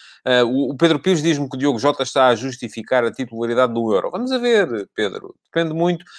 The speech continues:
Eu aqui falo sempre da mesma coisa: complementaridade. Eh, sabem, quando eu disse aqui a primeira vez, ou escrevi, que o Diogo Jota era o jogador mais parecido que nós tínhamos com o Cristiano Ronaldo, eh, houve muita gente a dizer que é para isso e tal, e coisa,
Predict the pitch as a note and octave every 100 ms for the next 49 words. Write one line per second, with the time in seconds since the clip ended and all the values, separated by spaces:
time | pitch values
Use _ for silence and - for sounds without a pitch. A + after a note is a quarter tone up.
0 | - - F3+ F3 A3 - G#3 - G#3 F#3
1 | F#3 F3+ D#3+ D3+ D3+ B2+ A2 - F3+ E3+
2 | D#3+ D#3+ D3+ D3+ C#3 B2 A2 G#2 E3 E3
3 | - A3 G#3 - B3+ A#3+ A#3 G3+ F#3 D#3+
4 | D3 B2+ D3+ C3 C3+ A2+ C3 A2+ A2 -
5 | A#2 A#2 B2+ - - - - _ - F3
6 | D3 F#3 C#3 B2+ D#3 B2 A2+ - E3+ D#3+
7 | D3+ B2+ D3 E3 D#3 E3 D#3 - D3+ -
8 | C#3 - C#3+ C3 D3 C3+ A2 - C3+ A2
9 | B2 - G2+ G2 A#2+ A#2 B2+ A#2+ - _
10 | - _ - C#3+ C#3 C3 B2+ B2 A#2 A2+
11 | A2 B2 B2 A#2+ C3+ B2 A#2+ G#2 D3+ B2
12 | B2 - G#2+ B2 F3 D#3+ - B2 - D3+
13 | D#3+ D#3 C#3 B2 G#2+ - E3 D#3+ B2+ A2+